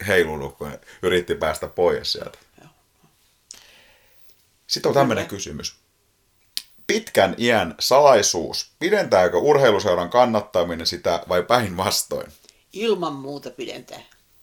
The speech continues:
Speaker 2: Ilman muuta pidentää. Ja pitää kuitenkin niin kuin, niin kuin päivän tasalla myöskin tämän kaupungin tapahtumista.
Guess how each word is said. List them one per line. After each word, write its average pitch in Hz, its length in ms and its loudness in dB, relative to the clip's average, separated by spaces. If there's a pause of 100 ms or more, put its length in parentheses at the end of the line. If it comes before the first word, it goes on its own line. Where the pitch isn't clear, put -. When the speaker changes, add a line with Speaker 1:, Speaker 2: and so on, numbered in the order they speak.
(200)
Speaker 2:
Ilman 156 320 -8
muuta - 340 -20
pidentää. - 380 -16 (360)
Ja 147 80 -12
pitää 202 380 -2
kuitenkin 156 680 -6
niin 175 220 -6
kuin, 151 300 -12 (300)
niin 165 180 -10
kuin 156 180 -12
päivän 190 600 -6
tasalla - 600 -8 (560)
myöskin 202 480 -8
tämän 220 280 -10
kaupungin - 500 -14
tapahtumista. - 680 -18